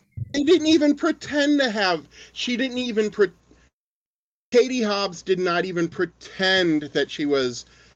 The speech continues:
uh, competing in this election. She didn't show up for any th-, events. She didn't do any campaigning. She didn't show up for, uh, for the, um,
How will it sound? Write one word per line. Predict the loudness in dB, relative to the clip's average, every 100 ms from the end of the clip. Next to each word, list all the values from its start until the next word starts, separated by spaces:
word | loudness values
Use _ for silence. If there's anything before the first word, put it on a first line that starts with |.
| _ _ _ _
uh, | 4 4 2
competing | -4 -6 -2 0 0 0
in | 0
this | -4 -4
election. | -2 -2 -4 -12 -14 -20 -20
She | -12 -4
didn't | 0 0 0
show | -2 0 2
up | 0
for | -2 0
any | 2 0
th-, | -2 -12 -14 -12 -14 -6
events. | -6 0 0 0 -4
She | -4
didn't | -4 -2
do | -2 -2
any | -2
campaigning. | -4 -6 -4 -4 -4 -4 -6 -8 -18 -20 -14
She | -12
didn't | -2 0 0
show | 0 0 0
up | 0
for, | -2 0 2
uh, | -2 -6 -20 -20 -14 -12 -10 -4
for | 0
the, | 2 2 4
um, | 2 2 0 -4